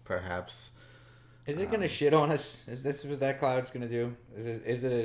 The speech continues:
Speaker 2: a, one of those shit clouds? It's all full of shit.
Speaker 1: Oh, it's gonna touch you.
Speaker 2: Oh, good lord.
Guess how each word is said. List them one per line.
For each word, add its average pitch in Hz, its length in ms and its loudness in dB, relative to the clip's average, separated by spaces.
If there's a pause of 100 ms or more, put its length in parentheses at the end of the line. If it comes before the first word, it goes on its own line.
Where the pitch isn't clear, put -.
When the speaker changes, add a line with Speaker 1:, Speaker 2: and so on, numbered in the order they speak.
(160)
Speaker 2:
a, 98 60 -12
one 117 120 -2
of 110 60 -2
those 107 140 0
shit 104 220 -2
clouds? 127 440 0 (1040)
It's - 80 -6
all 107 140 0
full 113 160 -2
of 107 60 0
shit. - 500 2 (160)
Speaker 1:
Oh, 147 160 10
it's 156 160 6
gonna 165 220 2
touch 135 340 0
you. - 140 -8 (120)
Speaker 2:
Oh, 113 260 -6
good 85 260 -6
lord. 90 300 -4